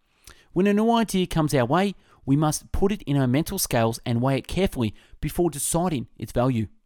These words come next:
You cannot depend on your eyes when your imagination is out of focus.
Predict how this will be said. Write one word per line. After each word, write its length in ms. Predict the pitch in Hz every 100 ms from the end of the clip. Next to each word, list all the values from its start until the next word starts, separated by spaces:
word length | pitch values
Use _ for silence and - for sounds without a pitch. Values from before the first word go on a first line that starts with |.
| _ _ _ _ _ - - -
You 120 | 196
cannot 260 | 226 233 226
depend 340 | - 208 208
on 100 | 220
your 180 | 233 -
eyes 340 | 143 143 143 -
when 180 | 135 143
your 120 | 139
imagination 680 | 139 143 131 160 - 110 - _ -
is 160 | 127
out 120 | 139 117
of 80 |
focus. 480 | - 113 113 - -